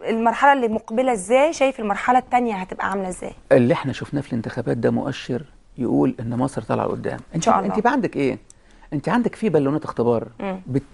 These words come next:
Speaker 2: وبعدين في ثانية بتظهر لك. البورصة كسبت كام امبارح؟
Speaker 1: مم.
Speaker 2: تلتاشر مليار. مش كده؟ ده مؤشر إنك أنت بتتقدمي
Speaker 1: طبعًا.
Speaker 2: خطوة لقدام. أنت مش مهم ال-، ال-، الانتخابات أفرزت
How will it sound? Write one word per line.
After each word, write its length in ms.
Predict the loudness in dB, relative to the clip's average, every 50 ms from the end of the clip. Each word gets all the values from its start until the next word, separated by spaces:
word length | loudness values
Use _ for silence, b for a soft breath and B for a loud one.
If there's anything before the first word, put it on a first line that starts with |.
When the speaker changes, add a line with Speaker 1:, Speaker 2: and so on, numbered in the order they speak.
| -20 _ -8 2
Speaker 2:
وبعدين 300 | 2 4 6 6 4 2
في 120 | -2 -4 -4
ثانية 260 | -2 -2 -2 -2 -2
بتظهر 300 | -4 -4 -6 -6 -6 -8
لك. 360 | -8 -12 _ -20 -20 -20 -20 b b b b b b b 2
البورصة 360 | 4 6 6 4 4 2 -4
كسبت 280 | -4 -4 -4 -4 -4
كام 100 | -4 -4
امبارح؟ 380 | -4 -2 -4 -4 -6 -6 -12 -20 _ _ _ -8 -4
Speaker 1:
مم. 140 | -4 -4 -2
Speaker 2:
تلتاشر 300 | -2 -4 -4 -2 -2 -2
مليار. 340 | 0 0 0 -2 -4 -6 -10 _ _ _ _ -20 _ _ _ _ _ _ _ -20 -20 -20 -20 _ _ _ _ _ -12
مش 100 | -6 2
كده؟ 240 | 2 2 2 2 -6 _ _ _ _ _ _ _ _ -2
ده 120 | 0 2 2
مؤشر 440 | 2 2 0 -2 -2 -4 -4 -4 -4 -8 _ _ _ _ -6
إنك 240 | -4 -4 -2 0 -2
أنت 160 | -2 0 -2
بتتقدمي 540 | -4 -6 -6 -6 -4 -2 2 2 4 4 6
Speaker 1:
طبعًا. 300 | 4 4 4 2 0 0
Speaker 2:
خطوة 260 | 0 -2 0 0 -2
لقدام. 400 | -2 -2 0 0 0 0 0 -4 -10 b b b b b b b b b b b b b _ _ _ _ _ _ 2 2
أنت 180 | 2 4 4
مش 220 | 2 0 2 2 2
مهم 340 | 4 6 6 6 4 2 0
ال-، 60 | 2
ال-، 1160 | 2 2 2 4 4 4 4 4 4 2 2 2 0 0 0 2 4 4 6 6 4 4 2
الانتخابات 580 | 0 -2 -2 0 2 4 6 6 4 4 0
أفرزت 500 | -6 -4 -2 2 4 4 4 4 0 -4